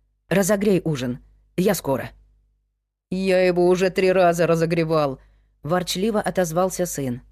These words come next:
"Давай еще разогрею. Не затягивай там с водными процедурами". Горячая вода его согрела. Глоток коньяка немного прояснил мысли. А большая, во всю тарелку отбивная с овощами,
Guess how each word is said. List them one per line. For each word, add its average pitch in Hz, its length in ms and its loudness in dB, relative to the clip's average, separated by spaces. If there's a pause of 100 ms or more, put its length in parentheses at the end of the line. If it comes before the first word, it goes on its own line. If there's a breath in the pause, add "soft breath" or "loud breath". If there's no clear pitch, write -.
(340)
"Давай 190 320 2
еще 190 400 2
разогрею. 151 640 0 (440)
Не 214 120 2
затягивай 202 600 2
там 160 200 0
с - 80 -8
водными 175 380 2
процедурами". 151 720 -2 (1080)
Горячая 185 560 2
вода 175 240 2
его 160 220 2
согрела. 147 600 -4 (520)
Глоток 180 520 0
коньяка 170 480 0
немного 180 520 2
прояснил 156 560 0
мысли. 131 420 -6 (640)
А 160 80 -4
большая, 156 680 -4
во 151 140 0
всю - 220 -4
тарелку 170 420 0
отбивная 165 520 2
с 160 100 -6
овощами, 160 680 0